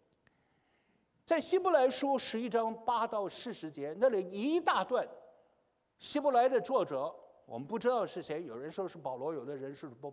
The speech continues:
巴拿巴，不，这不重要。最重要的就是这本书哈，被铁定是属于神的启示的里头，啊，这是最重要的。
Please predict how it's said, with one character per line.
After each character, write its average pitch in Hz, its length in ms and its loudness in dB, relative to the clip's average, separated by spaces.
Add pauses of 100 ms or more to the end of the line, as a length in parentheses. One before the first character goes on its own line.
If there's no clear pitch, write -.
巴 147 140 -2
拿 139 100 -6
巴， 135 200 -6 (180)
不， 196 100 -2
这 220 220 2
不 196 140 -8
重 196 180 -8
要。 180 120 -6 (500)
最 233 120 -4
重 277 200 -2
要 240 120 4
的 214 80 2
就 202 160 -2
是 190 120 -4
这 254 180 -4
本 117 180 -6
书 208 300 -6
哈， 127 180 -8 (880)
被 226 220 0 (220)
铁 175 420 0
定 226 320 -2 (100)
是 202 220 -2
属 139 300 -8
于 208 120 -4
神 170 240 -6
的 196 80 0
启 - 280 -10
示 180 160 -2
的 165 120 -6
里 107 120 -10
头， 117 200 -10 (140)
啊， 139 100 -8
这 175 140 -4
是 160 140 -4
最 160 160 -4
重 156 160 -6
要 139 120 -2
的。 113 140 -10